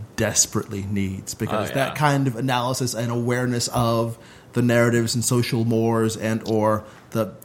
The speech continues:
Speaker 1: the undercurrent that we're all subject to is something that we need desperately.
Speaker 2: Any final words, guys, before we move on to another story?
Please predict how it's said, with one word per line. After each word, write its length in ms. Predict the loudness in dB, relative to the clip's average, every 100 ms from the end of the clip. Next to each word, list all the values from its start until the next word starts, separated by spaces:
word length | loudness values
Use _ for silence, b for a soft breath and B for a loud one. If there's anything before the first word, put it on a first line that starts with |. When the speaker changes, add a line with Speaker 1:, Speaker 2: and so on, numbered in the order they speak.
| -14 -4
Speaker 1:
the 120 | 0 4
undercurrent 580 | 4 4 2 2 2
that 80 | -2
we're 200 | 0 2
all 120 | 2
subject 400 | 0 -2 -2 -2 2
to 320 | 2 2 -2 B B -6
is 340 | -4 -4 -8 -6
something 360 | 0 0 2 2
that 60 |
we 100 | 2
need 200 | 0 -2
desperately. 420 | -4 -6 -8 -8 -10 -4 2
Speaker 2:
Any 180 | 2 4
final 300 | 2 4 2
words, 280 | 2 0
guys, 220 | 0 -2 -2
before 220 | -4 -2
we 40 |
move 180 | -2 -2
on 180 | -4 -4
to 100 | -6
another 220 | -6 -6
story? 260 | -6 -6